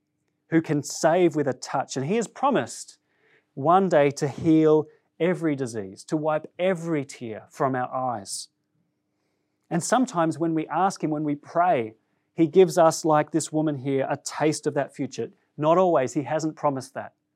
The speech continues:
Life is hard and full of many sufferings, but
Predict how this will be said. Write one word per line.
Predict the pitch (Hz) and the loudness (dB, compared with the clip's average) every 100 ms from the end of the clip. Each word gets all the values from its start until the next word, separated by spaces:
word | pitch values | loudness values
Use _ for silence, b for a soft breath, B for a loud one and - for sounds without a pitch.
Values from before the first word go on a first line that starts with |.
| _ _ _ - | _ _ _ -2
Life | 127 156 160 - - _ _ _ | 4 4 2 -6 -20 _ _ _
is | 143 117 | -12 -8
hard | 135 139 165 165 - _ | -2 0 0 -2 -8 _
and | 127 | -16
full | - 147 | -4 -4
of | 123 | -2
many | 135 139 | -4 -6
sufferings, | 131 135 120 131 120 110 | -6 -8 -8 -10 -12 -8
but | 131 - | -8 -8